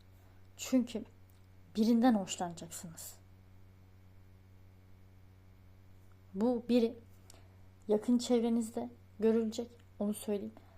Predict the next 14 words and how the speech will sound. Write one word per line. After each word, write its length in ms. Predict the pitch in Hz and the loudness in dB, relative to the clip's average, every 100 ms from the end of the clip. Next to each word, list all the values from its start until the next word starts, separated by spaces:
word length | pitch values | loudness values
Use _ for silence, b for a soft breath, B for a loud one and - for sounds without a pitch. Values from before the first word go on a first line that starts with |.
| B B B 196 | B B B 4
Bayağı 420 | 214 226 202 190 | 8 8 6 2
bir 60 | |
hoşlanacaksınız, 1080 | 214 208 - - 208 202 214 - 214 208 - | -4 -4 -4 -2 -2 -2 -6 -6 -6 -6 -4
değer 320 | 180 185 190 | -2 -2 -2
vereceksiniz, 560 | 202 190 202 - 202 196 | -4 -4 -6 -6 -8 -8
seveceksiniz, 720 | - 185 180 196 - 196 196 | -8 -8 -6 -8 -6 -8 -10
sayacaksınız. 800 | - 180 175 196 - 196 190 - - B B B B B - | -8 -8 -6 -8 -8 -14 -14 -16 -20 B B B B B -6
Diyorum 280 | 214 240 247 | 0 2 2
ya 200 | 185 175 - - - | -2 -6 -14 -18 -6
arkadaşlar, 580 | 208 214 190 180 185 180 | -4 -2 -4 -4 -6 -2
biri 200 | 220 214 | -2 -2
gider, 460 | 202 220 214 208 196 | 0 2 2 2 -2
biri 180 | 196 | -4
gelir. 320 | 180 175 - | -6 -8 -12